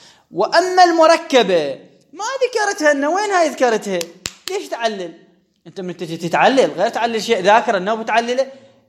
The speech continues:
تخرجه وتجي تعلل، أما تا-، ما ذاكرة. واقعًا هذا إشكال ثاني يسجل عليه، كان الأولى بأن يبين. بس إحنا يمكن ندافع عنه،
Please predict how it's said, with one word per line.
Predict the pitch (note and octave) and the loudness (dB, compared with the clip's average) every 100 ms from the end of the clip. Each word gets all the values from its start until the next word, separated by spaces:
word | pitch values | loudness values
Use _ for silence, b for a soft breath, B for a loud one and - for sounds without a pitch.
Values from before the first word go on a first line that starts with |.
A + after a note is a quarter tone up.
| - | -10
تخرجه | - G#3+ B3 A3+ G#3+ | -2 2 2 2 0
وتجي | G#3 B3 | 0 -4
تعلل، | B3+ C4 C#4+ F4+ - | 0 0 0 -6 -12
أما | E3+ G#3 | -10 -8
تا-، | A3+ C4+ | -2 0
ما | C4+ D#4 | 2 4
ذاكرة. | A#3+ F#3 E3 - _ b b b _ | 4 2 -4 -14 _ b b b _
واقعًا | D3 F3+ G#3 G#3+ | 0 0 0 -4
هذا | G3+ F#3 | -4 -6
إشكال | F#3 G3+ G3 | -4 -2 0
ثاني | G3 G3 | 0 -2
يسجل | F#3 F3 D3+ C#3 | -4 -6 -6 -2
عليه، | D#3+ D3+ A2 - _ _ _ | 0 -2 -10 -16 _ _ _
كان | C#3+ C3 | -8 -6
الأولى | C3+ F#3 F#3+ | -4 -2 0
بأن | F3+ D#3 | -2 -4
يبين. | D3 F3 A3 C#3+ - - - _ _ _ _ _ _ _ _ b b b b b b b | -2 0 2 0 -6 -18 -20 _ _ _ _ _ _ _ _ b b b b b b b
بس | - F#3+ C#3 - | -18 -12 -12 -12
إحنا | F3+ G#3+ A3+ | -10 -8 -8
يمكن | A3 G3+ | -6 -6
ندافع | D#3 D3 B3 F#3+ D#3 | -2 2 2 2 -4
عنه، | B2+ C3 B2 C3+ E3 | -6 -10 -10 -12 -14